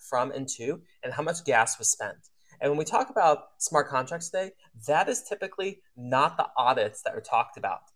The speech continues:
The audits that are talked about with smart contracts today are the security of these contracts. Are they actually designed to be, uh, foolproof,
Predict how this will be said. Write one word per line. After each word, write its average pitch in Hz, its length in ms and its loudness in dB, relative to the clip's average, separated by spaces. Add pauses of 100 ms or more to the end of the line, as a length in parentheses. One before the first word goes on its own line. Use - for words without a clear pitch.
(200)
The 135 80 0
audits 156 400 2
that 175 100 4
are 156 60 2
talked 143 300 -2
about 143 160 -2
with 131 100 -8
smart - 260 -8
contracts 123 480 -4
today 113 140 -10
are 123 140 2
the 120 80 -4
security 139 760 0
of 104 160 -4
these 104 140 -12
contracts. - 640 -8 (260)
Are 143 120 2
they 160 100 0
actually 135 420 2
designed 113 600 -2 (220)
to 139 120 -12
be, 127 320 -2
uh, 107 280 0
foolproof, 156 540 -8